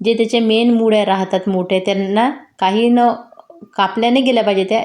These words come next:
छोट्या छोट्या मुळ्या गेल्या ना, तरी या त्या नवीन तयार होतात लवकर. बघा अशा पद्धतीने काढलं. पण इथे आहे ना, मला अशी प्लास्टिकची बास्केट दिसली, म्हटलं नंतर ते वेल पसरायला त्यांना प्रॉब्लेम होईल,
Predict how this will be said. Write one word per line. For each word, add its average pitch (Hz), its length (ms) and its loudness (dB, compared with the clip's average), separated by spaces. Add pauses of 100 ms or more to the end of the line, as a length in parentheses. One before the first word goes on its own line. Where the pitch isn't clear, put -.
(120)
छोट्या 196 240 -2
छोट्या 214 160 0
मुळ्या 214 240 2
गेल्या 208 260 0
ना, 214 160 0 (400)
तरी 220 140 2
या 233 80 0
त्या 226 160 -2
नवीन 208 380 0
तयार 202 200 0
होतात 233 300 0
लवकर. 190 280 0
बघा 196 220 -2
अशा 196 180 -4
पद्धतीने 190 460 -6
काढलं. 208 320 -2 (380)
पण 226 80 -2
इथे 226 220 0
आहे 269 120 0
ना, 269 80 2
मला 233 240 2
अशी 247 280 -2
प्लास्टिकची 208 540 -2
बास्केट 208 460 -2
दिसली, 196 240 -4
म्हटलं 190 260 -2
नंतर 196 300 -2
ते 233 280 -4
वेल 196 320 -2 (200)
पसरायला 196 440 -2
त्यांना 185 260 -4
प्रॉब्लेम 190 420 0
होईल, 233 140 0